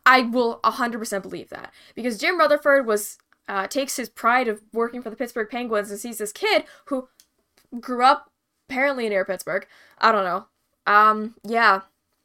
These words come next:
Uh, he's constantly defending him in the media and constantly blaming the coaching staff.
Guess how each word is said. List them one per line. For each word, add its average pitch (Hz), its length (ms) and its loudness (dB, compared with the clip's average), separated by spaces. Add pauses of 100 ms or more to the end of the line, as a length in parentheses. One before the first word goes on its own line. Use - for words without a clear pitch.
(880)
Uh, 226 460 2 (840)
he's 285 340 -2
constantly 302 680 0
defending 294 320 -4
him 226 60 -2
in 208 80 -2
the 202 60 -4
media 196 320 2
and 220 220 -2
constantly 226 720 -4
blaming 233 640 -2
the 214 80 -2
coaching 349 380 0
staff. 156 340 -2